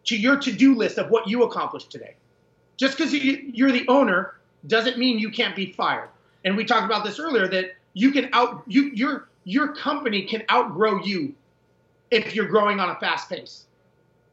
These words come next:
And, and that's the challenge a lot of people have. And we've had that too. Pete and I, you know, we struggle with that of how do we keep up with this company?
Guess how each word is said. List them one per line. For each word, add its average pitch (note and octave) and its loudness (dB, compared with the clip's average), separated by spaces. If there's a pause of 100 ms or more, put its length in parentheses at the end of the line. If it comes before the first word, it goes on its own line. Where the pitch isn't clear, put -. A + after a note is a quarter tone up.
And, G#3+ -2
and A3+ 0
that's B3+ 0
the - -6
challenge C4+ -2
a G3+ -4
lot G#3 2
of G#3 -8
people E3 -8
have. A3 -4 (260)
And A3 -2
we've D4 0
had B3 2
that G#3+ -2
too. D4+ -4
Pete D4 -6
and B3 -2
I, A#3 -2
you A3+ -6
know, G#3+ 0
we C4 2
struggle C4+ 2
with E3+ -2
that F3 0
of F#3+ 2 (300)
how C#4+ 0
do C#4 4
we B3+ 2
keep - -2
up C#4+ -2
with G3 -2
this G3+ -4
company? D3+ -6